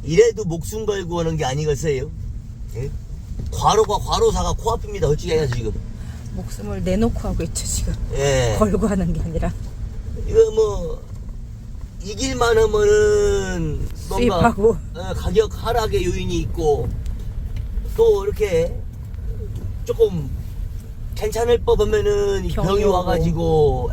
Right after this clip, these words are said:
Speaker 1: 애를 태우고.
Speaker 2: 아유, 뭐, 진짜 손 많이 가네요.
Speaker 1: 또
Speaker 2: 진짜.
Speaker 1: 이제 파종 시기는 요때, 요때 심으면 됩니다.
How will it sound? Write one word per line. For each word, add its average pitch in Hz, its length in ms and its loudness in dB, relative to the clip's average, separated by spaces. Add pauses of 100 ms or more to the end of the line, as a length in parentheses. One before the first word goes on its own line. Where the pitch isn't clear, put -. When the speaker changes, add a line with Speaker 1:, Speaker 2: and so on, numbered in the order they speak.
Speaker 1:
애를 180 320 4
태우고. 156 480 2 (220)
Speaker 2:
아유, 277 280 -4 (120)
뭐, 240 140 -2 (100)
진짜 - 400 -4
손 - 400 -6
많이 220 240 2
가네요. 220 440 4 (560)
Speaker 1:
또 185 420 2
Speaker 2:
진짜. - 260 -6
Speaker 1:
이제 156 180 2
파종 254 440 2
시기는 202 880 2 (360)
요때, 415 240 2
요때 226 240 2
심으면 233 440 -2
됩니다. 175 920 0